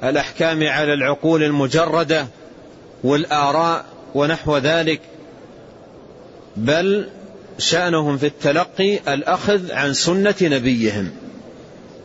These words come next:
يحكمونه ويرجعون إليه ويعولون على ما جاء به، وما كان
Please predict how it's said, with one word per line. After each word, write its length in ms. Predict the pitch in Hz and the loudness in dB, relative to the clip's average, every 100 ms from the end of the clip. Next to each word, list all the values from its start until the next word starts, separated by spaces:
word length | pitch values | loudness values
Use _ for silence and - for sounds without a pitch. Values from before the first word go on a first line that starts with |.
| - - - - - | -20 -20 -20 -20 -4
يحكمونه 920 | 117 120 156 - 147 147 165 131 104 82 - - - - - - - - - - - - | -2 0 -2 -2 0 2 2 2 -2 -6 -16 -20 -20 -20 -20 -20 -20 -20 -20 -20 -20 -4
ويرجعون 720 | 110 131 143 127 143 143 165 | 0 2 2 0 0 2 2
إليه 440 | 160 147 160 156 98 - - - - - - - - - | 2 2 2 2 -2 -8 -20 -20 -20 -20 -20 -20 -12 0
ويعولون 760 | 127 143 131 147 151 160 170 | 2 4 2 2 2 4 2
على 360 | 156 135 156 156 | 2 0 0 0
ما 180 | 160 160 | 0 0
جاء 320 | 165 175 160 | 0 2 0
به، 220 | 170 156 - - - - - - - - - - - - - - - | 0 -2 -6 -20 -20 -20 -20 -20 -20 -20 -20 -20 -20 -20 -20 -20 -2
وما 280 | 120 143 151 | 0 0 0
كان 480 | - 165 160 156 | 0 0 0 -2